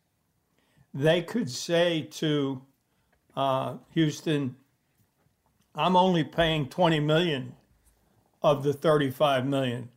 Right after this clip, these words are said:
or the forty million guarantees. You gotta pay the rest. And if you want me to pay the full thirty-five or forty million,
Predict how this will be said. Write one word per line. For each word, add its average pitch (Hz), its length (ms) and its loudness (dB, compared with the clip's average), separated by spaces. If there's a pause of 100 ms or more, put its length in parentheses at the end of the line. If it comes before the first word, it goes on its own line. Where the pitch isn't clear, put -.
or 143 140 2
the 135 120 -4
forty 151 340 0
million 135 360 -4
guarantees. 127 760 -4 (420)
You 170 140 2
gotta 160 200 4
pay 165 240 0
the 135 100 0
rest. 139 500 0 (1500)
And 135 380 -2 (400)
if 143 240 -4
you 180 140 2
want 180 360 2
me 175 160 2
to 160 80 0
pay 175 400 0
the 196 120 -2
full 160 560 0 (960)
thirty-five 160 580 4
or 143 120 2
forty 160 340 2
million, 185 460 2